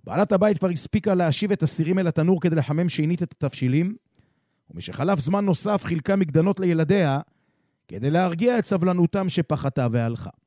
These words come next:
"בוודאי הוא שקוע בתלמודו ולא שם לב ששעת הצהריים חלפה עברה לה",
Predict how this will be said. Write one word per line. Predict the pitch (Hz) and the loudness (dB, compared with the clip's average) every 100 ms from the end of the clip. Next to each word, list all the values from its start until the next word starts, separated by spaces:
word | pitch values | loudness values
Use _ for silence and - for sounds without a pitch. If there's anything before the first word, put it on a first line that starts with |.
| _ _ _ _ _ _ _ _ | _ _ _ _ _ _ _ _
"בוודאי | 107 151 262 | -10 -2 4
הוא | 277 | 6
שקוע | - 226 247 | 4 2 2
בתלמודו | 226 220 214 196 196 220 | 2 2 2 0 0 0
ולא | 208 196 | 2 0
שם | - 214 | 2 2
לב | 196 208 | 2 0
ששעת | - 147 - - - 208 | -2 -6 -6 -6 -4 -4
הצהריים | - 190 175 170 202 180 | -2 4 4 4 2 0
חלפה | - 165 143 190 | 2 0 0 0
עברה | 180 151 185 | 0 2 2
לה", | 160 | 0